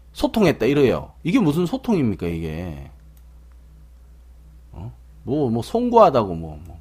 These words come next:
뭐, 뭔 송구하는데요? 뭐, 뭐, 뭐 어떻게 해야 되는지 몰라서 그러나?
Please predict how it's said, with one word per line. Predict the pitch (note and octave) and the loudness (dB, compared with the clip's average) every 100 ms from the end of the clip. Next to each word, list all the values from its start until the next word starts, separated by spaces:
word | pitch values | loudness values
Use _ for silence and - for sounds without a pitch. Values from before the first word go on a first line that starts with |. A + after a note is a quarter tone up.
| - | -20
뭐, | - D#2 | -20 -10
뭔 | F2 A#2 C#3 | -4 -2 -4
송구하는데요? | F#3 F3+ F3+ F#3 G3+ A3 A2+ | -6 -4 -4 -4 -6 -6 -6
뭐, | E2 G2+ | -4 -2
뭐, | F2 E2+ E2 | -2 -4 -6
뭐 | C#2+ F2+ C3 | -2 2 2
어떻게 | D#3 - G#3 | 2 0 0
해야 | |
되는지 | G3+ G#3 B2 | 0 -2 -4
몰라서 | E2+ A2 E3 - | -6 -4 -4 -6
그러나? | F#2+ D2+ G#2 | -10 -10 -12